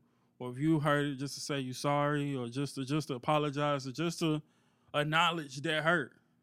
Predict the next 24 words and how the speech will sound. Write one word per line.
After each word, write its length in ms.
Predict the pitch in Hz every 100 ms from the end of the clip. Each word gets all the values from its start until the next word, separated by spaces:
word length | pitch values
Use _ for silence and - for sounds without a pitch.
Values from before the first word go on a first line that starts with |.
| _ _ -
You 80 | 143
know, 140 | 139
it 100 | 143
ain't 360 | 165 139 143 143
gotta 200 | 147 147
be 140 | 143
no 140 | 151 143
apology. 580 | 139 156 165 131 120 120
Just 240 | 143 151
acknowledge 440 | 131 135 160 139 127
that 200 | 135 131
you 60 |
did 220 | 131 139 135
something 280 | 139 120 120
wrong 420 | 131 139 131 127 - _ _ _ _
and 100 | - 131
that 180 | 131
you 80 | 143
just 240 | 143 139 -
feel 280 | 180 202
some 160 | 160 143
type 220 | 131 123
of 60 | 123
way. 240 | 127 117